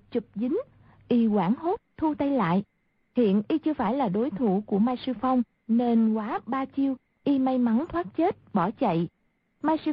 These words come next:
Phong khống chế Quách Tĩnh, cõng y thị ra ngoài, thì đụng phải Hoàng Dung. Nàng yêu cầu thả ngay Quách Tĩnh, thì mình sẽ nói với Gia Gia tha cho mụ ta. Mụ lại hỏi Quách Tĩnh, thì biết chàng là người mười hai năm về trước đã dùng trủy thủ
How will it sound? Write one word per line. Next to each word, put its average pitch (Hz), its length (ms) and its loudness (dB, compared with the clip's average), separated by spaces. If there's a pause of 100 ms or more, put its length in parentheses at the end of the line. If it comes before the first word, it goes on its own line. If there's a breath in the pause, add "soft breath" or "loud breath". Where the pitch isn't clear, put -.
Phong 277 200 0
khống 285 340 -2
chế 320 140 0
Quách 370 240 -2
Tĩnh, 214 260 2 (300)
cõng 208 280 0
y 294 120 -2
thị 208 200 -2
ra 233 140 -2
ngoài, 214 340 2 (260 loud breath)
thì 262 220 -2
đụng 208 220 2
phải 202 200 -4
Hoàng 240 300 0
Dung. 277 180 -2 (520 soft breath)
Nàng 196 300 0
yêu 220 220 -2
cầu 185 240 -2 (160)
thả 175 180 -6
ngay 311 260 -2
Quách 359 220 -4
Tĩnh, 196 240 2 (340 soft breath)
thì 277 140 -2
mình 269 220 2 (100)
sẽ 240 60 -2
nói 269 300 -2
với 330 160 -2
Gia 269 140 0
Gia 254 320 -2 (140)
tha 302 200 -4
cho 302 160 0
mụ 226 160 4 (100)
ta. 269 220 0 (720 soft breath)
Mụ 269 160 4
lại 269 140 0
hỏi 247 220 -2
Quách 320 240 -6
Tĩnh, 214 260 2 (280 soft breath)
thì 262 260 -2
biết 311 340 -2
chàng 220 260 2
là 208 100 0
người 208 260 2
mười 196 340 0
hai 285 180 -8
năm 277 160 -4
về 196 140 -2
trước 339 280 0 (240)
đã 226 140 -2
dùng 226 380 2
trủy 202 240 -4
thủ 202 320 -2